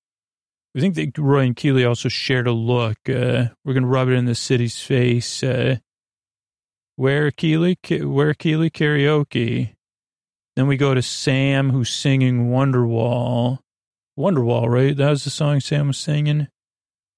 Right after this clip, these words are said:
Uh, really well, and a good song for Sam. Then Rebecca sassy, Sassy D, Rebecca Cam apologizes. Uh, Rebecca shrugs, Beard,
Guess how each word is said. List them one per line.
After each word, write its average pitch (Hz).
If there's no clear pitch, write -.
Uh, 120
really 131
well, 127
and 127
a 127
good 131
song 127
for 127
Sam. 120
Then 127
Rebecca 135
sassy, 131
Sassy 139
D, 135
Rebecca 127
Cam 147
apologizes. 143
Uh, 123
Rebecca 135
shrugs, 139
Beard, 143